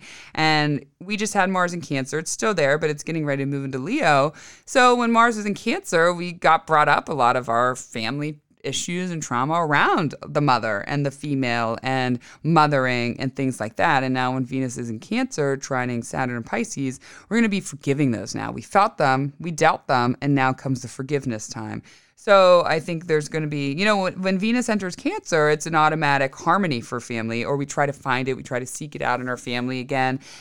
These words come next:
and we try to bring that out of our subconscious. And this is going to really activate that subconscious, uh, forgiving and healing. And it might, you know, catch you off guard again. You might end up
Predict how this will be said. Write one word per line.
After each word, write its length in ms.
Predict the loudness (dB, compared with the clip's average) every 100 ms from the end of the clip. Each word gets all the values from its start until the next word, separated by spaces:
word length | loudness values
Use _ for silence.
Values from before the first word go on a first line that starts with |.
| -4
and 80 | 0
we 100 | 0
try 300 | 0 0 0
to 220 | -2 -4
bring 240 | -4 -2
that 160 | 0 0
out 160 | 0
of 120 | 0 0
our 140 | -2
subconscious. 920 | -2 -8 -4 -2 -2 0 -2 -2 -4 -16 -20 -14
And 300 | -4 -2 -2
this 200 | -2 -4
is 140 | -6 -6
going 280 | -2 -2 -2
to 120 | -6
really 260 | -4 -4 -2
activate 720 | 0 0 -2 -4 -2 -2 -2
that 180 | -2
subconscious, 1040 | -4 -12 -10 -2 0 0 -2 -4 -4 -6 -8
uh, 220 | -4 -2 -2
forgiving 920 | -6 -8 -2 -2 -2 -2 -4 -4 -6 -14 _ _ -4
and 200 | -4 -2
healing. 500 | -4 -4 -4 -8 -12 _ _ _ -2
And 160 | 0
it 80 | 2
might, 320 | 4 2 0 -6
you 100 | -2
know, 160 | 0
catch 300 | 0 0 0
you 180 | 0 4
off 180 | 4 4
guard 280 | 2 2 2
again. 320 | -2 -2 0
You 80 | 0
might 200 | 0 2
end 220 | 0 2
up 320 | 4 4 0